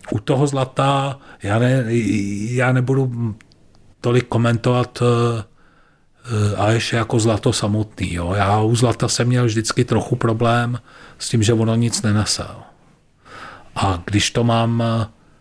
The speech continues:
já si pamatuju, že, a to si myslím, že byl asi Miloš Zeman, nám položil otázku jednou a žádal, požádal mě o písemnou odpověď, jako:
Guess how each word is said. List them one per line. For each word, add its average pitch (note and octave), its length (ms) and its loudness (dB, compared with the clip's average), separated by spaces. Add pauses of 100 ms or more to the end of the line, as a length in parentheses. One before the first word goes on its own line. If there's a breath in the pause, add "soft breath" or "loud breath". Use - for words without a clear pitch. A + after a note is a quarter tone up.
(320 soft breath)
já - 140 -4
si - 160 0
pamatuju, A#2+ 640 0
že, A#2+ 420 -2 (1080)
a F#2 60 0
to F#2 120 -4
si - 140 0
myslím, G#2+ 240 0
že G#2+ 120 4
byl G#2+ 140 2
asi A#2+ 200 0
Miloš G2 380 2
Zeman, G#2+ 540 0 (520 loud breath)
nám G#2 180 2
položil A#2 500 0
otázku A#2 880 0
jednou A2 440 0
a G#2 120 0
žádal, G2+ 520 0
požádal G2+ 580 0
mě G#2+ 120 0
o G2+ 60 -2
písemnou G2+ 540 0
odpověď, G#2+ 440 0
jako: - 200 -10